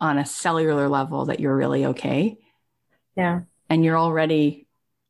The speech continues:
Speaker 1: connected to the source of all abundance, and your abundance doesn't come from a person who rejects it or doesn't like it. It's just being attuned to that and really vibrationally being attuned to that. And then it will just be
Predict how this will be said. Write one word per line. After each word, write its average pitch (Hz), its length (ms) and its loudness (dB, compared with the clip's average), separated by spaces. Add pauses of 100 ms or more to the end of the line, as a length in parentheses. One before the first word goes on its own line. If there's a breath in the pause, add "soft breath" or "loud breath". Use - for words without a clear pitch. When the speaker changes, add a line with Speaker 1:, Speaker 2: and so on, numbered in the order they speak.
(160)
Speaker 1:
connected 185 520 0
to - 180 -6
the 131 80 -4
source 131 320 -4
of 139 100 -4
all 131 160 -2
abundance, - 440 -2
and 151 80 2
your 147 100 4
abundance 147 420 2
doesn't 143 300 0
come 147 280 2
from 139 400 0 (220)
a - 100 -8
person 147 460 -2
who 135 140 0
rejects 135 500 -2
it 143 80 -4
or 139 80 -2
doesn't 143 280 -2
like 135 240 -2
it. 135 220 -4 (320 loud breath)
It's 156 180 -4
just 160 240 -2
being 156 320 4
attuned 202 460 2
to 214 80 -4
that 113 280 -2
and 151 280 2
really 151 340 2
vibrationally 143 720 0
being 135 220 2
attuned 147 300 0
to - 80 -2
that. - 240 -4
And 160 160 0
then 156 100 2
it 160 80 0
will 156 120 -2
just 147 200 -4
be - 300 -2